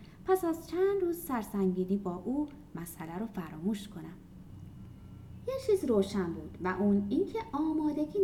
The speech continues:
نداشت که بی مقدمه مورد مؤاخذه قرار بگیره و از این رو با دست پاچگی چند جمله‌ای گفت از این قبیل که: "وانمود نکردم که تو رو ندیدم.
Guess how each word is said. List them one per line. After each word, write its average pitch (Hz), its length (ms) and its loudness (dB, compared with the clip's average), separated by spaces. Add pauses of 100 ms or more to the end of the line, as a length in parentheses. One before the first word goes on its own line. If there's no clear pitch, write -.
نداشت 175 380 -4
که 196 100 -2
بی 185 140 4
مقدمه 190 800 2 (300)
مورد 185 360 4
مؤاخذه 170 680 0
قرار 151 360 -8
بگیره 151 420 -10 (440)
و - 20 -8
از 156 240 -6
این 269 100 4
رو 330 120 2
با 277 180 0
دست 247 420 -2
پاچگی 233 540 -2 (260)
چند 403 380 2
جمله‌ای 247 500 2
گفت 226 340 -4
از 165 180 -8
این 208 160 0
قبیل 285 280 -4
که: 311 260 -4 (640)
"وانمود 160 540 0
نکردم 302 480 4
که 202 100 4
تو 185 120 2
رو 175 180 0
ندیدم. 160 380 -8